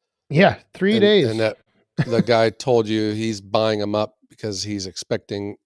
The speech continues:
Speaker 2: your, your power to go out.
Speaker 1: Yeah, I was actually, um,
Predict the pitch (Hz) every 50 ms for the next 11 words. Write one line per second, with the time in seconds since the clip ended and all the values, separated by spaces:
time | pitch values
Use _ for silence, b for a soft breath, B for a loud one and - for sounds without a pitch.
0 | _ - 107 98 92 98 113 - _ _ - 107 95 - - - 107 101 104 101
1 | 92 85 - 82 73 73 82 82 - _ _ _ - 202 226 208 196 202 202 202
2 | 160 202 208 220 202 - - 214 208 185 170 170 151 127 - - 165 156 147 143
3 | 135 135 131 131 123 120